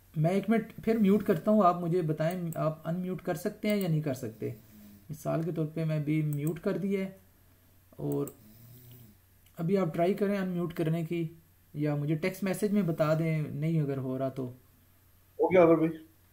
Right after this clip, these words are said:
Speaker 1: अच्छा।
Speaker 2: हो गया।
Speaker 1: अच्छा, remove from
Speaker 2: हो गया,
Speaker 1: meeting।
Speaker 2: मतलब आप कहते हैं कि सारे मेरी बात सुने तो वो सबको म्यूट,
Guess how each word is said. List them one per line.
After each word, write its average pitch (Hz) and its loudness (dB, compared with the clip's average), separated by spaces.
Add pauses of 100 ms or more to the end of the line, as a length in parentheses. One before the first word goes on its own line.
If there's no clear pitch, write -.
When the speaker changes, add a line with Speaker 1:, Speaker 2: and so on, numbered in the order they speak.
(560)
Speaker 1:
अच्छा। 156 -6
Speaker 2:
हो 123 0
गया। 123 0 (200)
Speaker 1:
अच्छा, 151 -6 (640)
remove 156 0
from 147 -2
Speaker 2:
हो 180 10
गया, 220 10
Speaker 1:
meeting। 427 2 (580)
Speaker 2:
मतलब 170 6
आप 180 2
कहते 175 2
हैं 180 4
कि 180 -4
सारे 170 4
मेरी 170 8
बात 131 4
सुने 151 -2
तो 147 0
वो 147 4
सबको 156 -2
म्यूट, 147 0